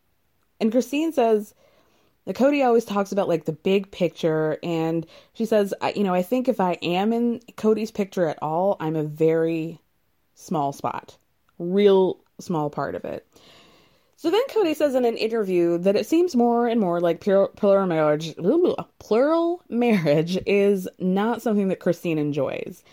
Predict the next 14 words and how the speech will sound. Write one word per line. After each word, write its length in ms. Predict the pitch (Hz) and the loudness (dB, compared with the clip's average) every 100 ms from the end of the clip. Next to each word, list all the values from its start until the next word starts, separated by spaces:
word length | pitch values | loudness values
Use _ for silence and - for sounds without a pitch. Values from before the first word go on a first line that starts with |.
| - - - | -20 -20 -12
And 140 | 143 | -6
it's 100 | 143 | -4
starting 340 | - 320 392 311 | 0 2 4 4
to 60 | |
get 140 | 233 196 | 4 2
to 80 | 180 | 2
the 80 | |
point 380 | 175 156 151 147 - | 0 -2 -2 -4 -2
where 160 | 170 | 0
he 160 | 185 277 | 2 2
doesn't 300 | 269 214 202 | 2 2 0
enjoy 300 | 156 160 143 | 0 0 0
it 120 | 143 | -2
either. 460 | 208 185 - - | -2 -2 -2 -8